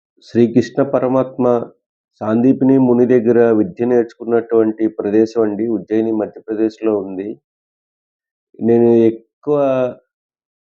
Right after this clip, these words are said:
తీర్థయాత్రలకు వెళ్ళడానికి ఇష్టపడతాను. ఎందుకంటే పెద్ద పెద్ద మహానుభావులు, మహాపురుషులు,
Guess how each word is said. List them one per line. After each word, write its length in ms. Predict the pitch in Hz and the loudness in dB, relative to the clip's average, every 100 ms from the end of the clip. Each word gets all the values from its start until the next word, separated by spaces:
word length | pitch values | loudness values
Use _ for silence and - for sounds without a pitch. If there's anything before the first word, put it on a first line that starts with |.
| _ - | _ -8
తీర్థయాత్రలకు 680 | 113 113 139 139 139 131 123 | -4 0 2 2 0 -4 -2
వెళ్ళడానికి 500 | 120 120 123 120 107 | -2 0 -2 -2 -6
ఇష్టపడతాను. 540 | 110 _ 113 117 113 | -10 _ -16 -10 -6
ఎందుకంటే 380 | 110 107 117 113 | -6 -4 -8 -8
పెద్ద 260 | 110 104 104 | -12 -12 -10
పెద్ద 160 | 104 | -8
మహానుభావులు, 840 | 107 107 107 117 120 117 117 110 | -6 -6 -6 -6 -6 -2 -2 -4
మహాపురుషులు, 1040 | 117 113 107 113 117 113 113 107 - 117 123 | -6 -8 -6 -6 -6 -8 -16 -18 -12 -6 -4